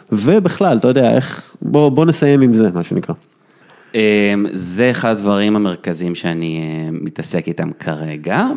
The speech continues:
Speaker 2: מבחינת מדיה. שוב, הפעילות שלי, כמו, היא, כמו שאמרתי בהתחלה, היא לא רק, אה, דיגיטלית, היא לא רק וירטו-, וירטואלית. כלומר, ניסיתי לעשות את המיזם של ה-, אה, מזנון הבריא, להחליף את התפריט ב-, ב-, ב-, באצטדיוני היהלום,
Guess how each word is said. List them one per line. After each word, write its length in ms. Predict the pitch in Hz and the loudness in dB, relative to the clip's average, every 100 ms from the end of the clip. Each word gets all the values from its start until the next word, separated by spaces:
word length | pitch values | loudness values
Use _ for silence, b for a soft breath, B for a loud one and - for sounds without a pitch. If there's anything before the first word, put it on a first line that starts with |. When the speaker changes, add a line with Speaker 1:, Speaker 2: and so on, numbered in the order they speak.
| - | -6
Speaker 2:
מבחינת 540 | 120 - 127 123 - | -6 -4 -2 -4 -4
מדיה. 420 | 117 117 117 143 156 B B B | -2 0 0 -2 -2 B B B
שוב, 180 | 165 127 | -2 0
הפעילות 400 | - 104 127 - | 0 2 2 2
שלי, 240 | 147 143 | 0 2
כמו, 240 | 135 127 - | 0 -2 0
היא, 240 | 113 110 - | 0 -2 -4
כמו 160 | 107 | -8
שאמרתי 720 | 107 107 104 104 104 107 107 | -6 -4 -2 -2 -2 -4 -4
בהתחלה, 380 | 104 104 - 135 | -6 -6 -4 -2
היא 220 | 113 92 92 | 0 0 2
לא 220 | 101 95 | 2 2
רק, 360 | 92 - - - _ _ _ | -2 -4 -16 -20 _ _ _
אה, 40 | 85 | -16
דיגיטלית, 760 | 78 80 82 82 78 73 - - | -12 -10 -8 -6 -6 -8 -12 -14
היא 120 | - | -12
לא 60 | 73 | -12
רק 160 | 71 - - | -12 -18 -14
וירטו-, 240 | - - - | -14 -12 -4
וירטואלית. 640 | 101 85 113 87 80 78 - B B B | -2 -2 -4 -6 -8 -10 -14 B B B
כלומר, 300 | - 90 87 | -8 -6 -4
ניסיתי 340 | 85 82 90 90 | -6 -10 -12 -12
לעשות 200 | 85 82 | -14 -12
את 60 | |
המיזם 480 | 90 87 87 82 85 | -8 -4 -4 -4 -8
של 260 | 82 85 82 | -8 -8 -8
ה-, 380 | 82 82 82 80 b b b - | -8 -8 -10 -12 b b b -16
אה, 100 | 82 | -10
מזנון 320 | 85 87 92 | -6 -4 -2
הבריא, 320 | 90 90 92 87 - | -2 -2 -4 -6 -8
להחליף 240 | 87 90 | -12 -12
את 160 | 82 95 | -12 -14
התפריט 400 | - - 95 90 | -12 -8 -8 -6
ב-, 40 | |
ב-, 260 | 90 85 87 82 | -8 -8 -10 -10
ב-, 160 | 82 - - | -14 -14 -18
באצטדיוני 520 | - - 80 80 82 | -18 -14 -10 -8 -8
היהלום, 300 | 82 82 80 | -10 -10 -12